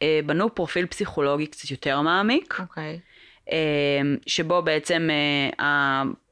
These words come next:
Speaker 1: הקרימינולוגית שבונה את הפרופיל, טוענת שבשבעים ותשע,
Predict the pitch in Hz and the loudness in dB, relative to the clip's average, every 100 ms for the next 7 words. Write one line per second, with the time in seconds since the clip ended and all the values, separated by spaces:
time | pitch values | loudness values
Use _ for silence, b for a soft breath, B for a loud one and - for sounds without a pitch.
0 | _ - - 147 165 - 165 165 160 160 | _ -10 -6 -4 -4 -2 0 0 0 0
1 | 156 156 143 143 156 151 - 147 - 311 | -2 -4 -2 0 0 -2 -6 -4 0 0
2 | 294 B B B B B B B - 208 | 0 B B B B B B B -2 2
3 | 208 214 214 170 - 165 202 196 190 175 | 2 2 0 0 0 0 0 0 2 2
4 | 175 175 | 2 0